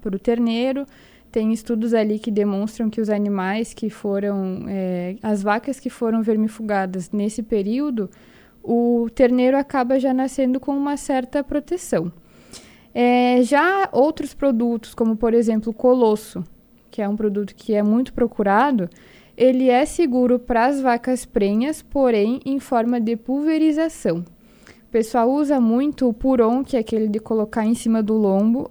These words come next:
Esse, ele já não é indicado tanto pras vacas leiteiras, porque o leite precisa ser, é, é, eliminado nos po-, nos três dias seguintes à aplicação,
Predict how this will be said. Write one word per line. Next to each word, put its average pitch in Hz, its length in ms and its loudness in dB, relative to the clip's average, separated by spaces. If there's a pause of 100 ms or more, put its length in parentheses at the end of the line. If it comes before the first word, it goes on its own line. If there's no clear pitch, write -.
Esse, 233 560 0 (180)
ele 214 280 2
já 214 200 -2
não 262 300 -2
é 240 100 0
indicado 226 600 -2
tanto 233 340 -4
pras 294 300 0
vacas 208 400 -2
leiteiras, 208 800 -2
porque 226 300 -6
o 220 60 0
leite 202 300 -6
precisa 214 500 -2
ser, 190 580 -2 (560)
é, 180 800 0 (100)
é, 180 520 -4
eliminado 214 1000 0
nos 202 240 -6
po-, - 300 -6
nos 190 840 -4 (140)
três 254 320 2
dias 262 300 -2
seguintes 233 600 -4
à 233 60 2
aplicação, 220 760 -2